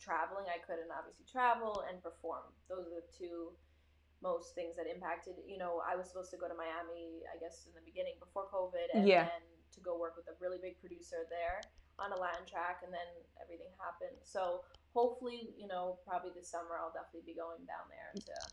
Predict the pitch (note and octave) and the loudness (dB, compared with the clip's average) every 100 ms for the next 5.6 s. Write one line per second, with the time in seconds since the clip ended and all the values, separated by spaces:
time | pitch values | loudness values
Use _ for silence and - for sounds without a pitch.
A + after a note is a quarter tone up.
0 | - F#3+ E3 F3+ F3 F3+ F3 F#3 F3 G3 | 6 8 8 6 0 0 4 6 8 8
1 | G3 G3+ - - - - - - F3 E3 | 8 6 -2 -18 -20 -20 -20 -2 0 0
2 | - G3+ G#3 C4+ B3 G3 E3+ F#3 G3 F#3 | -2 0 0 -2 -4 2 0 0 -6 -12
3 | - F#3+ F#3 F#3 F#3 F3 F3+ - F3 - | -12 -10 -6 -8 -8 -10 -10 -8 -10 -10
4 | - - - - - - - G#3+ G3+ A#3 | -12 -12 -12 -16 -20 -20 -2 2 4 4
5 | G3+ F#3+ - - B3 | 2 0 -4 -8 -10